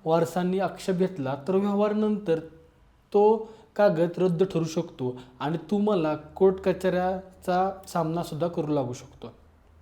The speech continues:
यानंतर आपण बोलू मोजणी आणि सीमांकन, म्हणजे मेजरमेंट्स. फक्त कागदावर पाहिलं म्हणून पुरेसं होत नाही.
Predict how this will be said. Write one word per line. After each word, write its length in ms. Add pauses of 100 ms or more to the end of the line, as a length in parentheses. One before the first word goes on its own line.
(720)
यानंतर 460
आपण 320
बोलू 400 (440)
मोजणी 400
आणि 200
सीमांकन, 560 (520)
म्हणजे 400
मेजरमेंट्स. 760 (720)
फक्त 340 (100)
कागदावर 440
पाहिलं 440
म्हणून 260
पुरेसं 460
होत 300
नाही. 180